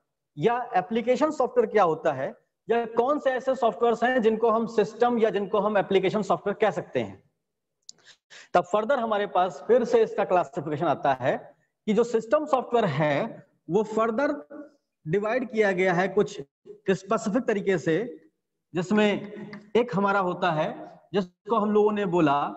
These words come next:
जो आप लोग सभी लोग जानते हैं, ओएस या operating system। Operating system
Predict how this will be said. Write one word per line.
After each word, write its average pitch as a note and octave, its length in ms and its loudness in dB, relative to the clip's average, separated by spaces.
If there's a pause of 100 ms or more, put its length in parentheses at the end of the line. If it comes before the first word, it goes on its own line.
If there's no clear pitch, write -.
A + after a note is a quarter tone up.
(300)
जो F3+ 80 -4
आप G3 400 0
लोग A3+ 160 2
सभी G3 200 -4
लोग A3+ 140 2
जानते E3 340 0
हैं, D#3 420 0 (500)
ओएस A3 600 2 (680)
या G3+ 160 2
operating G#3 720 0
system। A#2+ 460 -4 (1700)
Operating C#4+ 480 0
system A#3 720 -2